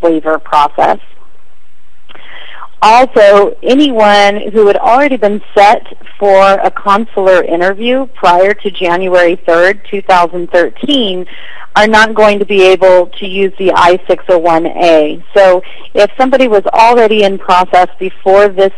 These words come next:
uh, this new provision came out, uh, and already had their scheduling sent from the National Visa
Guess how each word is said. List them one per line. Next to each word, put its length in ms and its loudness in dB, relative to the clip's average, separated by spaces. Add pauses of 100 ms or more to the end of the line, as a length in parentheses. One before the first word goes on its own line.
(160)
uh, 560 -4 (120)
this 280 0
new 280 -4
provision 580 -4
came 320 -4
out, 460 0 (560)
uh, 460 4
and 280 0
already 920 2
had 440 -2
their 520 4 (440)
scheduling 640 0
sent 220 -2 (120)
from 160 -2
the 80 -2
National 460 0
Visa 400 -2